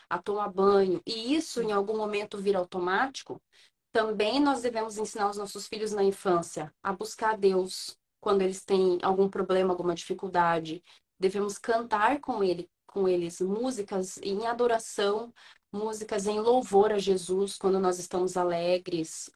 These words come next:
todos os dias, na verdade, né? E então, assim, eu, o que eu, o que eu quis fazer com, com os meus filhos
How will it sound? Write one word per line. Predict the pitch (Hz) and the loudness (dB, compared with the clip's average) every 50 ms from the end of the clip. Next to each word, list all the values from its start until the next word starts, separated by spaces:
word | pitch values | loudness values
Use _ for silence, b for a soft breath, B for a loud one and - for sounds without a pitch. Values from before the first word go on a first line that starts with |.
| _ _ - | _ _ -4
todos | - 254 247 254 254 254 | -4 -4 -4 -4 -4 -6
os | 262 - | -4 -4
dias, | 190 180 190 226 262 262 - | -4 -6 -6 -2 -2 0 2
na | 202 175 | 2 0
verdade, | 165 165 165 165 160 170 170 175 185 185 185 170 | 2 0 -4 -2 -2 -2 0 0 -2 -2 -2 -2
né? | 170 170 190 196 _ _ _ b b b b _ _ _ _ _ - | -2 -2 -4 -6 _ _ _ b b b b _ _ _ _ _ -4
E | 185 190 190 190 190 190 190 190 190 185 185 180 180 180 175 165 165 170 - - _ _ _ _ _ - _ _ _ _ _ _ _ - | -2 0 2 2 2 4 4 4 6 6 6 8 8 6 6 4 2 -4 -10 -14 _ _ _ _ _ -20 _ _ _ _ _ _ _ -4
então, | 208 208 208 - 233 233 | -2 -2 2 2 6 6
assim, | 226 240 - - 240 220 190 - - | 6 4 4 0 0 0 0 0 2
eu, | 190 196 196 202 | 4 4 4 2
o | |
que | - - - 247 | -2 0 6 8
eu, | 233 262 262 - | 8 8 8 4
o | 220 | -2
que | - 240 | 2 2
eu | 220 | 2
quis | 220 - 247 240 - | 2 0 -10 -10 -4
fazer | - 220 202 196 180 196 190 196 _ | -2 0 0 0 2 2 2 2 _
com, | - 185 175 175 175 175 | 0 2 2 2 0 -2
com | - - 196 190 | -4 -2 2 2
os | 185 185 | 2 2
meus | 185 175 170 170 - - | 2 0 0 -2 -8 -8
filhos | - 214 226 226 190 175 175 - - | -8 -8 -6 -4 -6 -6 -8 -8 -14